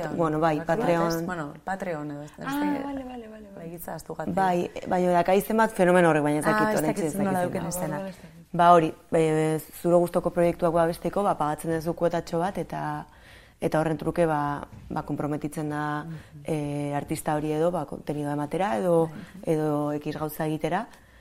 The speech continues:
Speaker 1: Zuk aukeratzen duzu zenbat, eh, eman
Speaker 2: Hori
Speaker 1: nahi
Speaker 2: da,
Speaker 1: duzun, eta
Speaker 2: hori
Speaker 1: horren
Speaker 2: da.
Speaker 1: arabera, ba, esklusiban ematen duzue, ba, emun beharrekoa. Bai, eta interesgarria da hori, ez da, gu, publiko bezala guk ikustea,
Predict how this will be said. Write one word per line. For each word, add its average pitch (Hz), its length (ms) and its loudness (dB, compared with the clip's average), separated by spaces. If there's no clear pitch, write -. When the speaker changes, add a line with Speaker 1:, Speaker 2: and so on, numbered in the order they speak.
Speaker 1:
Zuk 196 160 -4
aukeratzen 185 460 -2
duzu 180 420 -4
zenbat, 170 500 -6
eh, 156 460 -12
eman 180 160 0
Speaker 2:
Hori 170 160 4
Speaker 1:
nahi - 20 4
Speaker 2:
da, 160 60 4
Speaker 1:
duzun, 208 300 0
eta 156 240 -2
Speaker 2:
hori 175 60 0
Speaker 1:
horren 160 200 0
Speaker 2:
da. 160 60 -6
Speaker 1:
arabera, 156 380 -6
ba, 156 80 -6
esklusiban 170 640 -6
ematen 156 340 -8
duzue, 156 320 -14
ba, 147 260 -12
emun 156 180 -10
beharrekoa. 143 500 -14
Bai, 196 200 2
eta 165 260 -6
interesgarria 165 580 -2
da 151 120 -4
hori, 165 180 -4
ez 170 120 -6
da, 160 100 -4
gu, 175 420 -8
publiko 170 300 -8
bezala 170 380 -6
guk 190 240 -6
ikustea, 170 760 -4